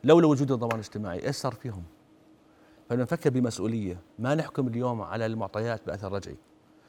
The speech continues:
أنا، وأنا بصراحة بدي أستغل برنامجك هنا،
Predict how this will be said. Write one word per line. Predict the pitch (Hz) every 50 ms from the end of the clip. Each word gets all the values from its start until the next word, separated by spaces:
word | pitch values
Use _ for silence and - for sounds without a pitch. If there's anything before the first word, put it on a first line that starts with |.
| - - - - - - - -
أنا، | - - 127 131 127 123 123 120
وأنا | 117 117 107 101 104 104 131 131 120 110 - - - - -
بصراحة | 107 - - 135 151 147 - - 123
بدي | 117 113 107 120 120 -
أستغل | 117 - - 127 131 147 147 131 117 110
برنامجك | 101 107 110 113 107 101 92 - 85 - -
هنا، | 80 85 -